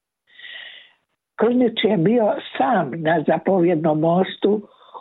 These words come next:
u Gvardiji kada je u tri sata na udaljenosti od pet milja uočio signalnu svjetlost nepoznatog plovila.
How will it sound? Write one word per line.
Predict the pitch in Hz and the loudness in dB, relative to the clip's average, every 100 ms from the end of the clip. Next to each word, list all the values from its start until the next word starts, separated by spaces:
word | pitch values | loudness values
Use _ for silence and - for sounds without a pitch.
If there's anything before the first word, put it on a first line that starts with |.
| - | -2
u | 180 156 | 0 2
Gvardiji | 160 196 196 156 160 170 151 - _ - - _ | 2 2 2 2 2 2 -2 -6 _ -20 -20 _
kada | 185 170 175 | -2 2 2
je | 170 160 | 2 2
u | 165 | 0
tri | - 220 208 - | 0 0 0 0
sata | 202 175 - 156 165 - _ _ _ _ | 0 0 -2 -4 -4 -8 _ _ _ _
na | 180 180 | 0 2
udaljenosti | 175 175 196 170 156 170 - - | 2 2 2 2 0 0 -2 0
od | 165 170 - | 0 0 0
pet | 185 185 | 0 0
milja | 185 196 180 160 156 | 2 2 2 2 2
uočio | 156 170 165 - 185 165 - _ - _ - - | 2 2 0 0 0 0 -2 _ -20 _ -8 -2
signalnu | 190 196 220 190 160 170 - | 2 2 2 2 2 0 0
svjetlost | 185 185 170 160 156 - | 0 0 2 0 0 0
nepoznatog | 175 165 156 151 156 156 151 - | 0 2 0 0 -2 0 -2 0
plovila. | 160 156 160 160 - | 0 2 2 2 -2